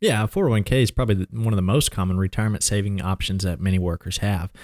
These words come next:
And one of the reasons employers like offering qualified plans is because they are eligible for tax breaks on the funds they contribute to their employees' accounts. So this provides a benefit for both the employer and the employee.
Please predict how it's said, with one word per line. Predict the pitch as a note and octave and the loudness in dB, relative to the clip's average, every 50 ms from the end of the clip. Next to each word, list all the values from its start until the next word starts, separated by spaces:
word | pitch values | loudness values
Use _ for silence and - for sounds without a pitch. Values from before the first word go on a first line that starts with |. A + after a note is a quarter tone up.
| - - - - _ - | -20 -20 -20 -20 _ -2
And | G#2 G#2 | 2 2
one | B2 F3 | 4 4
of | F#3 C#3+ | 4 4
the | A#2+ | 4
reasons | A#2+ B2 A#2+ G#2+ G#2+ G#2+ G2+ G2+ | 4 4 4 4 4 2 2 2
employers | F#2+ F#2+ - - A2+ G#2+ G2+ G2+ G2+ G2+ | 2 2 2 2 4 4 4 4 4 4
like | G#2 G2+ G2+ G2 G2 - - - | 2 2 2 0 0 -2 -4 -2
offering | G#2 G#2+ G#2 - - G2 F#2+ F2+ | -2 -2 0 -2 -4 -4 -4 -4
qualified | - - A#2 A#2+ A#2+ A2+ - - G2 F#2+ F#2 F2+ - | -4 -2 0 0 0 0 0 0 0 0 0 0 0
plans | - C3 C3 A#2+ G#2 G2 F#2+ F#2+ G2 G2+ | 0 2 4 4 4 4 4 4 2 0
is | G2 - | 0 -2
because | - G#2 - - G2+ G2 G2 G2 | -2 -4 -2 0 0 2 2 2
they | G#2 G2 | 2 0
are | F#2+ F#2 - | 0 0 0
eligible | G#2 A2 A2 G#2+ A2 G2+ G2+ G2 F#2+ | 0 2 2 4 2 2 2 0 0
for | - - F#2+ | -2 -4 -8
tax | - - - - D#3+ - - - | -8 -6 -4 -2 -2 -2 -4 -6
breaks | - - F#2 F2+ E2+ - - - | -4 -2 -2 -2 -2 -4 -4 -2
on | F#2+ | -2
the | F#2+ F2+ | 0 -2
funds | - - G2+ G2 G2 F#2+ F#2+ | -2 0 0 2 2 2 2
they | F#2+ F#2 - | 2 0 0
contribute | - - F2+ - - - D3 B2+ G#2 G2 F#2+ F2+ - - - - - _ _ - - - | -2 -6 -8 -6 -2 -2 0 2 2 2 2 2 -2 -6 -12 -20 -20 _ _ -20 -8 -4
to | A#2 A2 | 0 0
their | G2+ G2 F#2 F#2 | 2 2 2 2
employees' | F2+ F2+ - - G#2+ G2+ F#2 F2+ F2 F2 | 2 2 2 2 2 2 0 0 0 -4
accounts. | E2+ - - - B2+ F#2 - - - - - - _ _ - - - _ _ | -6 -6 -6 -4 -4 -4 -6 -8 -10 -10 -12 -12 _ _ -20 -20 -20 _ _
So | - - A#2+ | 0 2 4
this | C#3 D3 | 4 4
provides | - C3+ C3 B2+ B2 A2+ A#2 A2 A2 | 4 2 0 0 2 2 2 2 2
a | G2+ | 2
benefit | G#2+ G#2+ G#2+ G#2 - - G#2 - - | 2 2 2 2 2 0 -2 -2 -2
for | - G2+ | -2 0
both | G2 A2 A2 G#2+ - - | 2 4 4 4 4 2
the | G#2 | 2
employer | F#2 F2+ F#2 - - B2+ C3+ B2+ B2 A#2+ A#2+ A#2+ A#2 A#2+ - _ _ _ - - | 2 2 2 2 4 4 6 6 6 6 6 4 2 0 -4 _ _ _ -2 2
and | A2 A2+ A#2+ A#2+ | 4 6 6 6
the | A#2 G#2+ | 6 4
employee. | F#2+ F#2+ - - - E2+ D2 - - | 4 2 0 -2 -2 -4 -4 -6 -8